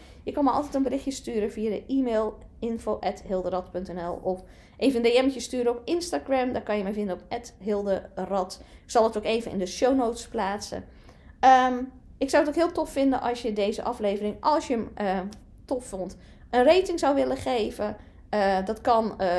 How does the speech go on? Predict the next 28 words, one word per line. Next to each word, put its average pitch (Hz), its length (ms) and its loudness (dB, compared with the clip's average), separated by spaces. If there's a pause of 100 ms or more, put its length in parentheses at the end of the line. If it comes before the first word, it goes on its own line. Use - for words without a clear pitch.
(120)
door 185 400 0
de 202 80 -6
sterren 311 320 0
aan 254 200 0
te 262 120 -8
klikken 226 520 -4
en 190 220 -6
eventueel, 196 640 -2
als 185 120 -4
je 190 60 -10
bij 185 140 -6
Apple 196 240 -4
luistert, 175 360 -4
ook 185 100 -10
nog 165 120 -10
een - 140 -12 (120)
tekstje 294 320 -4
achter 226 260 -8
te 220 120 -8
laten. 190 440 -6 (520)
Wil 269 260 10
je 269 160 8
geen - 260 -2
enkele 330 420 0
aflevering 233 560 -2
missen, 208 420 -2
dan, 277 540 2
eh, 185 440 0